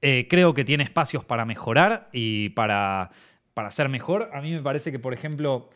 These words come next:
una plataforma más descentralizada como Discord, eh, es como, tiene más futuro que Twitter, ponele, pero, pero puede ser Discord como puede ser cualquier otra, ¿eh? O sea, mira, para mí,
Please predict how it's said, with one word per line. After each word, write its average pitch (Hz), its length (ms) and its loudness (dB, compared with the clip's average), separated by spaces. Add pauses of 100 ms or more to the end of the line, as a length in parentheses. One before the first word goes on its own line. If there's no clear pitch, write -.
(200)
una 147 200 -4
plataforma 135 500 -2
más 143 160 0
descentralizada 127 920 0
como 113 240 -2
Discord, 190 580 2 (360)
eh, 113 540 0
es 131 220 -2
como, 113 640 -4
tiene 147 220 2
más 151 180 0
futuro 139 460 -2
que 110 120 -8
Twitter, 180 540 0
ponele, 156 500 -2 (340)
pero, 113 760 2 (720)
pero 135 180 -2
puede 180 160 4
ser 175 160 0
Discord 202 320 4
como 135 200 2
puede 156 220 4
ser 151 200 0
cualquier 147 340 2
otra, 123 360 -2
¿eh? 175 100 -2
O 143 80 -6
sea, 131 200 -6
mira, 143 280 -8
para 123 240 -6
mí, 202 320 -4